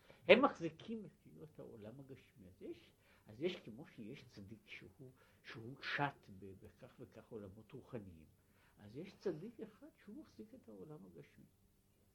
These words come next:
כן? ויש כיוצא בזה צדיקים. עכשיו הוא מס-, אומר ככה, וכל מה שיש ביבשה יש בים. כך כתוב, כי צר-, באמת צריך להיות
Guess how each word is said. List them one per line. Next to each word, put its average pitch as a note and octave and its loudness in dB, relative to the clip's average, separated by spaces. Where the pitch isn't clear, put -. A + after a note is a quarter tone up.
כן? A#2 -12
ויש - -8
כיוצא A#3 12
בזה F3 4
צדיקים. - -14
עכשיו C#3 0
הוא C#3 -4
מס-, G#2 -10
אומר F2+ -12
ככה, - -20
וכל - 0
מה F3 6
שיש G#2 0
ביבשה G#2 2
יש G2 -10
בים. F#2 -8
כך B2 -16
כתוב, B2+ -2
כי - -16
צר-, F#2 -12
באמת F#2+ -4
צריך C#3+ -6
להיות E3+ -10